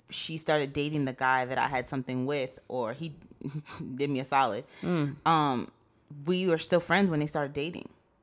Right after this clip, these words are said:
Speaker 2: Right.
Speaker 1: And then no longer, we're no longer friends, but, um, yeah,
Speaker 2: You've
Speaker 1: that was
Speaker 2: grown
Speaker 1: weird.
Speaker 2: apart.
Speaker 1: Yeah, we're no longer friends.
Speaker 2: Y-, you've, your lives have separated.
Speaker 1: We're no longer friends.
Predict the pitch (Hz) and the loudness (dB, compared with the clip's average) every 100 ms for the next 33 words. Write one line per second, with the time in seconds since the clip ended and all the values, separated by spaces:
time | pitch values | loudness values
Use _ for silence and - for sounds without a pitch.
0 | _ 165 214 - _ - - 143 143 139 | _ 2 2 0 _ -18 -4 0 0 0
1 | 135 131 - _ - 135 139 131 131 117 | 0 -2 -8 _ -8 -2 0 2 2 0
2 | 98 - - 147 139 120 80 - 135 69 | -6 -10 -2 0 0 -2 -6 -4 -2 -2
3 | - 123 - - - - - - - 160 | -4 -2 -2 -6 -20 -20 -20 -20 0 2
4 | 147 123 104 - _ _ _ - 370 - | 4 0 -4 -12 _ _ _ -6 -4 -4
5 | - _ 185 165 156 180 196 202 202 202 | -6 _ 0 2 2 4 4 6 4 2
6 | - 147 107 120 - 190 196 - _ - | -2 -8 -8 -14 -12 -8 -8 -10 _ -10
7 | 156 156 143 127 127 139 - - _ - | -4 -2 -2 -4 -4 -8 -8 -14 _ -20
8 | - - - 147 147 - - - - 147 | -10 -8 -4 -2 -2 -4 -12 -12 -10 -8
9 | 143 160 175 190 196 196 - 160 - 127 | -2 2 4 4 2 0 -2 -2 -2 -4
10 | - 120 117 113 - 156 143 135 127 131 | -8 -14 -14 -16 -16 -10 -8 -6 -8 -10
11 | - | -14